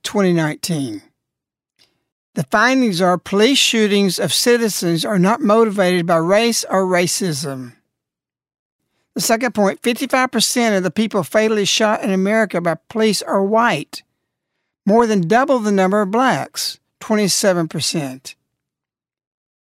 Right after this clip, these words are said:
The next point, according to the study, the strongest predictor of being shot by the police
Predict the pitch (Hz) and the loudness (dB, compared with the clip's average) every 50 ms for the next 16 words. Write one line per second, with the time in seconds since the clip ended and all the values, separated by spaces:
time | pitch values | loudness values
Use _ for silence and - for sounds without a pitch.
0 | _ _ _ _ _ _ _ _ 196 185 180 196 220 - - - 226 220 233 220 | _ _ _ _ _ _ _ _ -2 0 0 0 0 -2 -4 0 0 0 2 0
1 | - 160 - 220 220 220 220 214 196 185 196 190 180 - - _ 220 220 226 226 | -2 -4 0 2 2 2 2 2 0 -2 -2 -2 -2 -4 -2 _ 0 0 0 0
2 | 220 180 165 147 - - 214 220 233 247 262 262 - - _ _ _ - 196 170 | -2 -2 -4 -4 -4 -2 0 2 2 2 2 0 -2 -4 _ _ _ -6 -6 0
3 | 160 220 233 220 _ - 226 214 202 185 175 160 156 - - 202 190 170 - - | 0 0 0 0 _ -2 -2 0 0 0 -2 0 -2 -2 0 0 0 0 0 0
4 | - 233 233 262 - - 214 202 190 190 180 _ - 208 208 208 214 190 - | 0 0 0 0 0 0 0 0 0 -2 -4 _ -4 -2 0 0 0 -2 -4